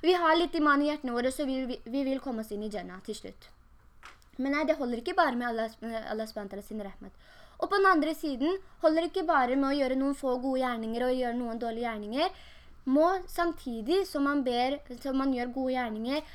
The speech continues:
må også be om at Allah subhanahu wa ta'ala aksepterer handlingene deres, og at Allah subhanahu wa ta'ala skal tilgi de små feilene dere gjør. Så både gode handlinger og Allah subhanahu wa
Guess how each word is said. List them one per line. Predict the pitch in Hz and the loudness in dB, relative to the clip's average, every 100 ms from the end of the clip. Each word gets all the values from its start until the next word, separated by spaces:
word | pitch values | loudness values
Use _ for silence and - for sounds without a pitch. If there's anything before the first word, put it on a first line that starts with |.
| - 277 | -2 0
må | 285 | 0
også | 277 - 302 | -4 -4 -4
be | 233 233 247 | -2 -2 0
om | 302 | 0
at | 294 | 0
Allah | 269 247 | -2 -4
subhanahu | 247 226 214 | -4 -8 -6
wa | |
ta'ala | 233 | -8
aksepterer | 254 277 - 226 220 294 | -6 -10 -8 -8 -4 -2
handlingene | 320 254 226 214 | -2 -2 -4 -6
deres, | 208 214 254 311 - - - | -6 -2 0 -2 -6 -18 -4
og | 330 349 | 2 2
at | - | 0
Allah | 247 254 | -4 -4
subhanahu | - 226 214 | -6 -10 -8
wa | |
ta'ala | 214 226 | -8 -8
skal | - 294 311 - - | -4 -4 -4 -10 -6
tilgi | 311 277 285 311 | -2 0 0 -2
de | 302 | -4
små | 262 233 | -4 -4
feilene | 233 208 196 196 | -6 -8 -8 -10
dere | 214 | -8
gjør. | 196 190 - - - | -8 -10 -14 -20 6
Så | 320 311 262 | 8 8 6
både | 320 254 233 359 349 - - 277 | 2 2 2 0 0 -4 -8 -2
gode | 262 247 330 | 0 0 2
handlinger | 339 247 220 226 294 320 - | 2 0 -2 -2 -2 -2 -4
og | 294 339 - | 2 2 0
Allah | - 247 262 269 | -2 -2 -2 -4
subhanahu | 240 | -8
wa | 220 | -10